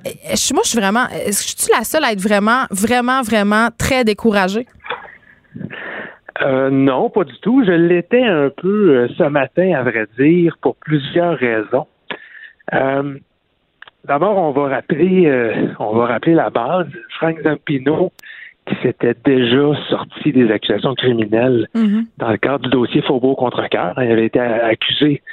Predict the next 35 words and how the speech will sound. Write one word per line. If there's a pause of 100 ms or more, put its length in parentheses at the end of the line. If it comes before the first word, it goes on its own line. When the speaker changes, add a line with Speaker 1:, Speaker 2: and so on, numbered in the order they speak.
(280)
Speaker 2:
notamment
de
fraude,
là,
pour
la, (300)
la
décontamination,
euh, (220)
truquée,
semble-t-il, (500)
du
terrain. (420)
Et
finalement,
il
avait
été
blanchi
de
toute
accusation.
C'était
déjà
un
revers (120)
pour (400)
la
justice
à
l'époque, (380)
il
y
a
de